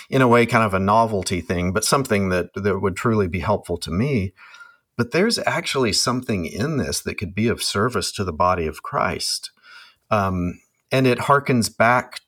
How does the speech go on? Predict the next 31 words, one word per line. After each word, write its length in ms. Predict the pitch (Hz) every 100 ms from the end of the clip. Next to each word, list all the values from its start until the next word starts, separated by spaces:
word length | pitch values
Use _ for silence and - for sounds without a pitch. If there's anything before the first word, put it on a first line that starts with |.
| -
to 440 | 117 104 98 95 - _ - - - _ _ -
an 180 | 117 104
idea 560 | 120 117 113 104 104
that 240 | 101 98 -
I 140 | 107
was 180 | 131 -
introduced 680 | 95 92 92 85 85 - -
to, 480 | 113 95 95 92 85 -
um, 460 | 98 87 82 82 - _
when 140 | 92
I 60 | 87
was 180 | 87 87
in 120 | 95
my 160 | 87 87
mid-twenties 960 | 92 90 - - 101 95 90 90 - -
and 340 | 85 82 80
first 300 | - 87 -
moved 260 | 92 87 -
to 80 | 107
Nashville 760 | 87 90 87 - 95 87 90 87
and 140 | 82
started, 560 | - - 80 85 76 _ - - - _ -
uh, 220 | 92 85
working 520 | 87 92 - 90 87
with, 380 | 85 82 - - -
um, 340 | 90 82 78 76
artist 440 | 95 90 90 -
and 140 | 85 85
producer 640 | 98 87 87 - 85 87
and 280 | 85 78 78
author 500 | 82 80 - 90 85